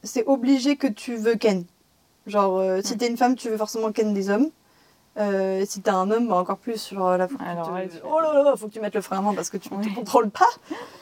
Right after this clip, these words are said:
Speaker 1: Euh, voilà. Même si toutes les relations des hommes et des femmes sont marquées par la sexualité, donc, euh, là, c'est un, c'est un constat.
Speaker 2: Mm.
Speaker 1: Il n'y a pas de relation sans sexe.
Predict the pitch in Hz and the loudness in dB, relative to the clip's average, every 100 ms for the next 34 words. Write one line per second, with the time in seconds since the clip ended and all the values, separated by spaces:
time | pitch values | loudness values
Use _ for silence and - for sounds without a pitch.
0 | - _ 220 220 220 226 233 233 233 233 | -20 _ 2 6 6 2 0 -2 0 -2
1 | - _ _ _ _ _ _ - 220 180 | -4 _ _ _ _ _ _ 0 2 2
2 | - - _ - 233 262 - 233 330 285 | 0 -20 _ -6 -2 -2 -4 -6 2 4
3 | 262 262 269 262 226 226 226 208 240 240 | 4 4 0 -2 -4 -2 0 2 2 2
4 | - 208 202 - 240 226 196 - 220 214 | 0 -2 -2 2 2 2 -2 -4 -4 -4
5 | - 254 277 277 240 220 220 190 185 247 | -2 2 4 4 0 -2 0 0 0 -4
6 | _ _ _ _ _ _ _ _ _ _ | _ _ _ _ _ _ _ _ _ _
7 | _ _ _ 196 180 175 180 196 185 165 | _ _ _ -10 -4 2 2 2 0 -2
8 | 165 175 175 185 185 196 - 180 - _ | -2 -6 -6 -8 -4 -4 2 2 0 _
9 | - - - 175 165 220 190 180 - 196 | -12 -12 -10 -8 0 2 2 0 -4 -6
10 | 190 185 302 - - | -4 0 0 0 -12